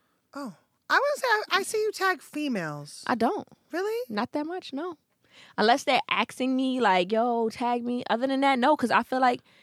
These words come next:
Speaker 1: Oh.
Speaker 2: bitch, do you know how much ass shaking I had to do on, on my Instagram to get these followers? You wasn't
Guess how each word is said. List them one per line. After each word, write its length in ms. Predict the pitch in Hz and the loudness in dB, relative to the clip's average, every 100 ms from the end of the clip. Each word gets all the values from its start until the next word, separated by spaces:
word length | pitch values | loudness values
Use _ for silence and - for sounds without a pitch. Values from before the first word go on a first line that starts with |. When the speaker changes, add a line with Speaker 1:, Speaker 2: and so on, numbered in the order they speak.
| _ | _
Speaker 1:
Oh. 220 | 269 277 202 | -8 -4 2
Speaker 2:
bitch, 260 | 302 - | 2 0
do 100 | 208 | 2
you 120 | 285 320 | 4 6
know 80 | 330 | 4
how 80 | |
much 160 | 302 254 | 4 2
ass 220 | - 220 269 | 0 2 2
shaking 360 | 277 294 269 | 0 0 2
I 60 | 254 | 4
had 180 | 262 247 | 4 2
to 60 | |
do 300 | 208 220 254 - _ _ _ | -2 0 0 -2 _ _ _
on, 220 | - 240 - | 2 4 4
on 160 | 233 233 | 4 4
my 220 | 220 214 - | 4 4 0
Instagram 440 | 247 - 247 254 | -2 0 2 2
to 80 | 254 | 2
get 180 | 214 240 | 0 -2
these 160 | 226 | -2
followers? 520 | - 202 247 277 320 - _ _ _ _ _ - | 4 4 4 2 0 -4 _ _ _ _ _ -2
You 100 | 277 | 4
wasn't 240 | 330 359 | 6 4